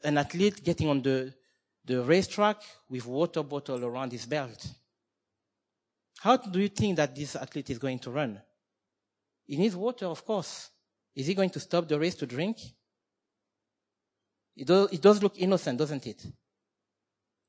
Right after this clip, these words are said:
But he does not need that water during the race. He will focus his effort on,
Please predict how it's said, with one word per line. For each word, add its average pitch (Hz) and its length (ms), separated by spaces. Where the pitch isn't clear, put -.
But 139 260
he 139 120
does 135 180
not 147 300
need 139 260
that - 180
water 117 360
during 113 260
the 113 100
race. 113 440
He 135 80
will 131 120
focus - 500
his 139 120
effort 156 340
on, 135 240